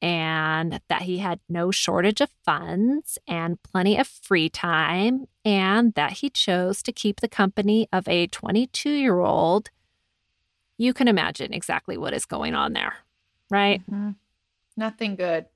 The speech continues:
Speaker 1: Nothing good. He took advantage of Taylor, and Taylor got sucked right in. Okay? Drugs have a way of bringing creeps and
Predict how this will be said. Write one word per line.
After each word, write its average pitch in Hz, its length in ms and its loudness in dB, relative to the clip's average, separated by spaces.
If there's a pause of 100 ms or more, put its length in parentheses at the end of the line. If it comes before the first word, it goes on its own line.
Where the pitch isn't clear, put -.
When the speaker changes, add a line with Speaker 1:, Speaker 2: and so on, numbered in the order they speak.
(240)
Speaker 1:
Nothing 220 260 4
good. 160 340 0 (200)
He 269 340 2
took - 180 0
advantage 208 440 4
of 233 100 -2
Taylor, 175 540 2
and 185 180 2
Taylor 190 400 4
got - 300 0
sucked - 640 -4
right 175 260 2
in. - 380 -8 (360)
Okay? 175 440 2 (100)
Drugs 214 500 0
have 233 260 0
a 254 60 0
way 175 300 2
of - 160 -2
bringing 175 360 0
creeps - 640 -4
and 160 500 -6